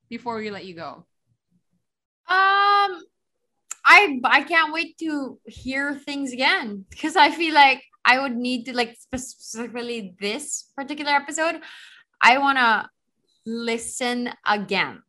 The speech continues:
Speaker 2: It just,
Speaker 1: Mm.
Speaker 2: 'cause it is a lot of information.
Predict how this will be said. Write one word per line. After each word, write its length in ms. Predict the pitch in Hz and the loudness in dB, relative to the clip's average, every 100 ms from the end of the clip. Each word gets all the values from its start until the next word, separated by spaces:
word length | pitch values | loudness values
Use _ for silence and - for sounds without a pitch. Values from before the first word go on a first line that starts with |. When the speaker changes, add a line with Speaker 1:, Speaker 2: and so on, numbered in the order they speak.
| _ _ _ | _ _ _
Speaker 2:
It 180 | 120 220 | -14 -12
just, 160 | 208 160 | -12 -14
Speaker 1:
Mm. 120 | 147 _ _ _ - | -20 _ _ _ -8
Speaker 2:
'cause 160 | 254 262 | -6 -4
it 120 | 269 | -2
is 200 | 311 254 | -4 -2
a 100 | 240 | -2
lot 280 | 240 220 226 | 6 6 6
of 100 | 220 | -2
information. 720 | 214 208 202 190 185 151 | -10 -10 -8 -8 -10 -16